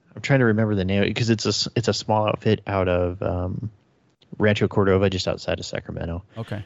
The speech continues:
Speaker 1: I used to live in Sacramento, so I like supporting kinda smaller
Speaker 2: Yeah.
Speaker 1: business, but I think it's Sierra Custom Stickers or something like that.
Speaker 2: Okay.
Speaker 1: Uh, they're on Instagram, but they do a great job and real quick turnaround and real nice people.
Speaker 2: All right.
Speaker 1: Owner of it actually just had neck surgery,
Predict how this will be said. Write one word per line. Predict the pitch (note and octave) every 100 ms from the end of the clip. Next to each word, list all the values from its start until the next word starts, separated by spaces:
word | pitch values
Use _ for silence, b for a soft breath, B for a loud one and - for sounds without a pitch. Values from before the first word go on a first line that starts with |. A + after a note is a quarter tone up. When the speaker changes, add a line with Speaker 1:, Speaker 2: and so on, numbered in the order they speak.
| _
Speaker 1:
I | -
used | A#2
to | G#2
live | G2+ G#2+ G2
in |
Sacramento, | F#2+ E2+ E2 D#2+
so | E2+ -
I |
like | F2 E2+ -
supporting | - F2 F2 E2+
kinda | E2 E2+ F2
smaller | - F2 E2+
Speaker 2:
Yeah. |
Speaker 1:
business, | G#2 E2 G2
but | E2+
I |
think | G2
it's | G#2 -
Sierra | - A2 G2 G2+ G2+
Custom | A2 A2 C3
Stickers | - C3 C#3+
or | C#3
something | - C#3+
like | D3 E3
that. | - _ - A#2
Speaker 2:
Okay. | A2 G#2+ -
Speaker 1:
Uh, | - G#2
they're | G#2 C3
on | A#2+
Instagram, | G2+ - F2+ F2+ F#2+ _ _ _ _ _ -
but | D2+
they | G#2
do | G2 F#2+ -
a | G2
great | F2+ F2+
job | F2 F2
and | F2 E2
real | E2+
quick | - F2
turnaround | - E2+ E2 E2 D#2+
and | F#2 - _ _
real | F2+
nice | F#2 E2
people. | - F2 - F2 - _ _ _ b b b b b -
Speaker 2:
All | A2
right. | A2+ - _ -
Speaker 1:
Owner | A2 G#2
of | G#2
it | G2+
actually | F#2 - F#2
just | F#2+
had | F#2+ F2+
neck | F2 -
surgery, | - F2 E2+ F2 G2